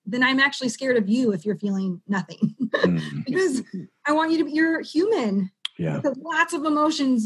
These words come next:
Speaker 1: He didn't make us to be robots. He asked us to turn toward him with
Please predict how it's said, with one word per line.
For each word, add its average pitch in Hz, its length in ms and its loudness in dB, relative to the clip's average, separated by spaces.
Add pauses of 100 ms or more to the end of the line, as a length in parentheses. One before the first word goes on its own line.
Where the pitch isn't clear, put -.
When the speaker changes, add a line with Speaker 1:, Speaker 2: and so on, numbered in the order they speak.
Speaker 1:
He 269 120 0
didn't 311 240 0
make 311 200 0
us 330 180 -2
to 302 100 -6
be 277 160 -2
robots. 254 560 2
He 262 160 0
asked 269 260 2
us 285 160 -10
to 294 100 -4
turn 262 300 0
toward 269 420 2
him 247 580 0 (340)
with 254 360 6